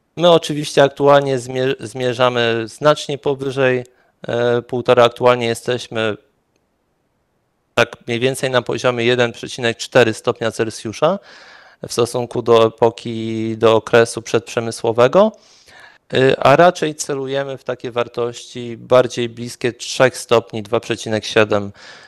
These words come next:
jeżeli chodzi o koniec tego stulecia. I teraz powstaje pytanie, czy te zmiany przebiegają jednakowo w różnych miejscach.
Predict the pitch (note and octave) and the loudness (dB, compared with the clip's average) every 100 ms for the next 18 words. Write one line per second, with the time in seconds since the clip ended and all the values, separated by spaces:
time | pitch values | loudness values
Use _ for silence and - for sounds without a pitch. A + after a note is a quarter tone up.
0 | - G#2+ G#2 A2 - A2+ G#2+ G#2 - A2 | -6 -2 2 2 2 2 2 0 2 -2
1 | G2+ - G#2+ G#2 - G#2+ G2 - - - | -2 -2 -2 -2 -4 -2 -2 -2 -8 -14
2 | _ _ _ _ _ _ _ _ _ _ | _ _ _ _ _ _ _ _ _ _
3 | - - - - F#3+ G3+ - E3+ - F3+ | -20 -18 -14 0 2 4 2 -2 4 4
4 | E3+ E3 F3+ F#3 F3+ - F3 - E3+ C#3 | 4 2 2 2 0 -8 -8 0 0 0
5 | D3 D#3+ D3+ - B2+ B2 B2 B2+ B2 A#2 | -4 -4 -4 -10 -8 -6 -2 -2 -2 -4
6 | A2+ A2 - A2+ G#2+ G#2+ G2+ G#2 G2+ G#2 | -2 -4 -4 -4 -4 -6 -10 -8 -10 -8
7 | F#2 - - - | -10 -10 -16 -20